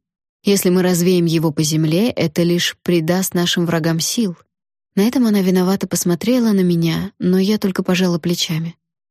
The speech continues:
Наши племена могут враждовать сколько угодно, но мы не такие. Слёзы снова выступили на глазах Коко,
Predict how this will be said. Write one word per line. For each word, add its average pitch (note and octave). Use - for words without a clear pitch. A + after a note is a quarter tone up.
Наши B3
племена A3+
могут F#3+
враждовать E3+
сколько E3
угодно, E3+
но E3
мы D#3+
не F#3
такие. F3+
Слёзы C4
снова B3
выступили F#3
на D#3+
глазах D#3+
Коко, D3+